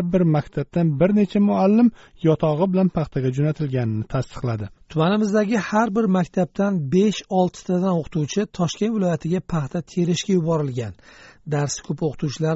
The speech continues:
Speaker 2: va sinf rahbarlaridan tashqari hamma mahalliy hududlarda paxtaga jalb qilingan. O'quvchilarga darsdan bo'sh vaqtda paxta topib kelish topshirilgani ham to'g'ri. Darslar faqat nomiga o'tilyapti. Odamlarning prezidentga bo'lgan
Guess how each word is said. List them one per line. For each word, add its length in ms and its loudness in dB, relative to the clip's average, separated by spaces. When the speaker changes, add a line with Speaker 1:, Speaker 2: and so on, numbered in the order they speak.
Speaker 2:
va 120 -2
sinf 280 -4
rahbarlaridan 720 -2
tashqari 480 -4
hamma 420 -4
mahalliy 520 -2
hududlarda 560 -2
paxtaga 540 -2
jalb 280 -2
qilingan. 480 -8
O'quvchilarga 640 2
darsdan 500 0
bo'sh 320 2
vaqtda 380 -2
paxta 400 -4
topib 400 -6
kelish 320 -2
topshirilgani 680 -4
ham 140 -4
to'g'ri. 360 -2
Darslar 440 -2
faqat 360 -6
nomiga 480 0
o'tilyapti. 500 -6
Odamlarning 680 2
prezidentga 560 0
bo'lgan 420 0